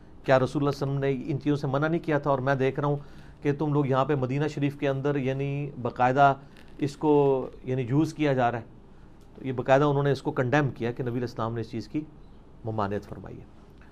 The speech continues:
अलबत्ता जो आम परांदे हैं, वो बिल्कुल दुरुस्त हैं। इसी तरीके से अगर किसी के बिल्कुल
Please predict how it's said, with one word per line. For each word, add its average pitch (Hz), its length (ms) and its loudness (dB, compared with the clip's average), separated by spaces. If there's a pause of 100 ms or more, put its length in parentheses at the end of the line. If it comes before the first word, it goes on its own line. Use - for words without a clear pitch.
(840)
अलबत्ता 180 380 4
जो 180 120 4
आम 180 600 8 (200)
परांदे 143 320 2
हैं, 165 80 -2
वो 160 60 -2
बिल्कुल 147 260 -2
दुरुस्त 139 320 -6
हैं। 135 140 -18 (220)
इसी 143 140 -4
तरीके 151 340 0
से 151 320 0 (720)
अगर 139 200 0
किसी 156 240 -6
के 175 100 -2
बिल्कुल 175 500 -2